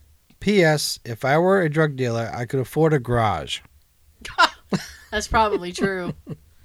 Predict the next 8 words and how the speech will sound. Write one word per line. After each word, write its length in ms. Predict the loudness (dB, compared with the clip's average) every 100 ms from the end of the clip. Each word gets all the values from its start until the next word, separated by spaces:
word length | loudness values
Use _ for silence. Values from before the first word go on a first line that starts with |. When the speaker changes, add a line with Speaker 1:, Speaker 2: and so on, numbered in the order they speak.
| _ _
Speaker 2:
That's 160 | -6 -2
probably 420 | 2 2 0 -4
true. 420 | -2 -4 -2 -6 -14 _ _ _ _ -20 -20 _ _ _ -4
Speaker 1:
I 160 | 0
would 120 | 0
say 180 | -2 -6
so. 200 | -6 -8 -10 _ -12
Speaker 2:
Ugh, 640 | -6 -4 -2 -2 -4 -8